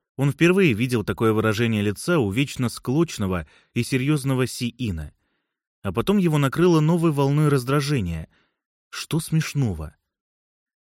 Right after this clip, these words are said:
«Внучка приветствует бабушку». Хэ Цимин поднялась со своего места и поклонилась.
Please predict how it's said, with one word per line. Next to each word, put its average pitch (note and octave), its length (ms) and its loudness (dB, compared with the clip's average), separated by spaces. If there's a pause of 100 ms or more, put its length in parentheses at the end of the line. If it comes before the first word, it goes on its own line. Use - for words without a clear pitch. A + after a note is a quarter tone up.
(140)
«Внучка D3 580 -2
приветствует B2+ 680 -4
бабушку». A2 640 -8 (460)
Хэ B2 200 0
Цимин B2+ 340 0
поднялась A2+ 440 0
со A2 100 -4
своего G2+ 340 0
места C#3 320 -2
и C3 40 2
поклонилась. A2 800 -4